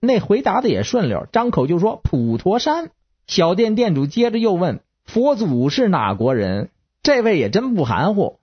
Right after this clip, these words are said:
张口就说：“埃及人。”“这我还不知道。”大家一听就哄堂大笑，说：“对不起，应该是印度人。”这两位僧人一见这情景，把功德簿从小姐手里一把就夺过去，撒腿就跑得无影无踪了。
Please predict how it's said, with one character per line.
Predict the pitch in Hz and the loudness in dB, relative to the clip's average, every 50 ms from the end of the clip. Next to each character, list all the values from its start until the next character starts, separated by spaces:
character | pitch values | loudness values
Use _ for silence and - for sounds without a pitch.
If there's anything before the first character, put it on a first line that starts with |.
| _ _ _ _ _ | _ _ _ _ _
张 | _ 240 247 262 247 | _ 0 0 0 0
口 | - 139 127 | 0 0 0
就 | 156 156 147 | 0 -2 0
说 | - 165 156 - - _ _ _ _ _ | 0 -2 -2 -2 -6 _ _ _ _ _
：“埃 | 214 320 370 370 349 294 240 | -2 0 2 2 2 0 0
及 | - 151 143 | 2 2 0
人。 | 123 95 82 90 - - - | 2 0 -2 -4 -6 -4 -2
”“这 | - 359 302 170 123 | -2 0 2 0 0
我 | 107 95 82 | 0 0 -2
还 | 87 107 107 | -2 -2 -4
不 | 107 113 120 110 101 | -4 -2 -2 -4 -2
知 | 101 113 107 | -2 -2 -2
道。” | 117 107 90 - - - _ _ _ _ _ _ | 0 -2 -4 -4 -8 -16 _ _ _ _ _ _
大 | - 151 139 127 | -4 -2 0 0
家 | 131 147 139 156 | 2 2 0 2
一 | 151 139 131 | 0 0 0
听 | 127 147 147 | 0 0 2
就 | 143 135 113 104 | 0 0 0 0
哄 | 139 151 147 151 | 0 0 0 0
堂 | 131 127 127 139 | 0 0 0 0
大 | 135 123 110 113 | 0 0 0 0
笑， | 135 123 110 | 0 0 0
说 | 110 135 127 | 0 0 0
：“对 | 131 156 143 123 | 0 0 0 0
不 | 107 110 | -2 -4
起， | 104 117 98 90 | -4 -2 -2 -2
应 | 110 147 151 | 0 0 0
该 | 147 151 156 | 0 0 0
是 | 165 175 | 0 0
印 | 180 214 190 143 123 113 | 0 0 0 0 0 0
度 | 107 117 107 101 | 0 0 0 0
人。” | 95 85 78 73 80 - - _ _ _ _ _ _ _ _ - | 0 0 -2 -2 -4 -6 -10 _ _ _ _ _ _ _ _ -2
这 | - 185 156 | 0 0 2
两 | 143 135 120 | 2 0 0
位 | 127 139 139 131 | 0 0 -2 0
僧 | - 165 160 156 | 0 0 0 0
人 | 156 156 156 147 | 0 2 2 2
一 | 160 180 | 0 0
见 | 175 208 185 147 143 | 0 0 0 0 0
这 | 165 151 123 | 0 0 0
情 | 117 - - 113 123 131 | -2 -2 -2 -2 0 0
景， | 120 104 95 98 | 0 0 -2 -4
把 | 92 - 110 113 | -2 0 0 0
功 | 117 165 170 175 | 2 0 0 2
德 | 160 165 165 | 2 0 0
簿 | 156 160 143 | 0 0 0
从 | 120 135 156 160 | 0 0 -2 0
小 | - 170 160 156 | 0 0 0 2
姐 | 147 123 | 0 -2
手 | 110 - 113 139 | -2 0 -2 0
里 | 139 143 | 0 0
一 | 175 202 175 135 117 | 0 0 2 2 2
把 | 107 98 90 101 | 2 0 0 0
就 | 113 110 95 | 0 0 0
夺 | - 110 123 135 | 0 0 0 2
过 | 135 123 | 0 0
去， | 113 - 101 | 0 -2 -4
撒 | 104 - - 147 135 135 151 | -4 -2 -4 -2 0 0 0
腿 | 151 135 127 98 | 0 0 -2 -2
就 | 98 117 | 0 -2
跑 | 110 - - 76 87 | -4 -4 -2 -4 -2
得 | 82 87 | -2 -2
无 | 101 120 139 | -2 -2 -2
影 | 131 104 82 82 | -2 -2 -2 -2
无 | 95 120 | -2 0
踪 | 135 151 165 160 151 143 | 0 0 0 0 0 -2
了。 | 127 92 71 | -2 -4 -4